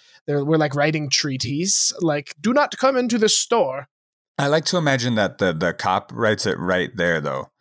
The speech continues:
Speaker 2: like, in front of the person. And so the, the shop owner's like, "I would like to write a trespassing letter against that person right there." And the cop's writing it and then spins around and goes, "Here you go.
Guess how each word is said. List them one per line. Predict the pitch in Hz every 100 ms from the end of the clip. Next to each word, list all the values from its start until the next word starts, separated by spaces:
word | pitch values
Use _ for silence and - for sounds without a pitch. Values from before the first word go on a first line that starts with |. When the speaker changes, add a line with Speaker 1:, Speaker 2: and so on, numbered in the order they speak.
| _ _
Speaker 2:
like, | 92 85 -
in | 95 90
front | - 98 98 127
of | 120
the | 135
person. | 147 139 - 156 165 _ - - - -
And | 117
so | - 107
the, | 95 90 76
the | 92 90
shop | - - 101 98
owner's | 120 117 110
like, | 87 -
"I | 196
would | 196
like | 175 156
to | -
write | 139 143 135
a | 131
trespassing | - 196 - 196 202 220
letter | 208 202 214
against | 165 135 120
that | 156 156 -
person | 175 - 165
right | 156 143
there." | 151 156
And | 165
the | 110
cop's | 107 95 -
writing | 92 104
it | 120
and | 95
then | 92
spins | - - 101 98
around | 101 92 101
and |
goes, | 92 90
"Here | - 220 214
you | 139
go. | 113 139 180